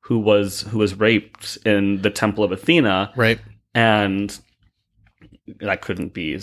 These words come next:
Speaker 1: And no, there was, no one would believe. Who's, who, who, who you believe? We believe Poseidon, the god, or some random mortal woman, uh, who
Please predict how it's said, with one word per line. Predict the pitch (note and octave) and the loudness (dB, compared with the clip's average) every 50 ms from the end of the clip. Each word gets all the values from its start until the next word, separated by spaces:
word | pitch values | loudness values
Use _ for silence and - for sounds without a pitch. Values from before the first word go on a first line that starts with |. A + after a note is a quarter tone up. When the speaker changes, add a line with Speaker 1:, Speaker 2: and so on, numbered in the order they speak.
| A2 - | -6 -2
Speaker 1:
And | A2 G#2 G2+ G2+ | 0 0 2 2
no, | G#2+ - - - - _ - _ _ _ _ _ _ | 2 0 -2 -4 -12 _ -20 _ _ _ _ _ _
there | - A#2+ B2 B2 | -2 0 2 4
was, | A#2 A#2 A#2 A2+ A#2 | 4 4 2 2 2
no | B2 B2 B2 B2 B2+ | 2 2 4 4 4
one | B2 A#2 | 2 2
would | A#2 G#2+ | 0 0
believe. | G2+ G#2+ G2+ G2+ G#2+ G2+ G2 G2 F#2+ - - - - _ _ _ _ _ _ _ _ _ _ _ _ - | 0 0 0 2 2 2 0 0 -2 -8 -14 -16 -18 _ _ _ _ _ _ _ _ _ _ _ _ -6
Who's, | - - D#3 C#3+ | -2 0 0 2
who, | - B2+ | 0 0
who, | - - C#3+ C3+ C3 C3 - F3 E3+ | 0 0 -2 -2 -2 0 0 0 0
who | - - - G3 F#3+ | -2 -2 0 2 2
you | F3 D#3 | 4 4
believe? | B2+ B2+ A#2+ G#2+ E2 G2+ | 2 2 2 2 0 0
We | G#2+ A#2 A#2+ | -2 -2 -2
believe | A#2+ B2+ B2+ C#3+ C#3 C3+ C3+ A#2 - - _ _ _ _ _ _ _ _ - | 0 2 2 2 2 2 0 -2 -6 -12 _ _ _ _ _ _ _ _ -6
Poseidon, | - B2 - - C3+ C3 B2 A#2+ A2+ | -4 -2 0 2 2 2 2 2 0
the | G#2+ | -2
god, | G2+ G2+ A#2+ A#2 A2 G#2+ G#2+ G#2+ | 0 0 2 4 4 4 4 4
or | G#2+ G2+ G#2 G2+ | 2 2 0 0
some | - - B2 A#2 A2+ G#2+ | 0 0 0 2 2 2
random | G#2+ A2 A2 G#2+ A2 G#2 | 2 2 2 2 0 -2
mortal | G#2 G#2 G#2 G#2+ G2+ | -2 -2 -2 -2 -2
woman, | F#2+ F#2+ F#2+ F#2 F2+ F2+ F#2+ F#2 F2 - - - - | -2 -2 -4 -2 -2 -2 -4 -4 -6 -8 -12 -16 -14
uh, | - - D2 F2 E2+ D2 D2+ F#2+ F2+ - | -12 -10 -10 -10 -10 -12 -12 -14 -14 -6
who | - - B2 A2 G#2 G#2 F#2+ | -4 -2 0 0 0 0 -2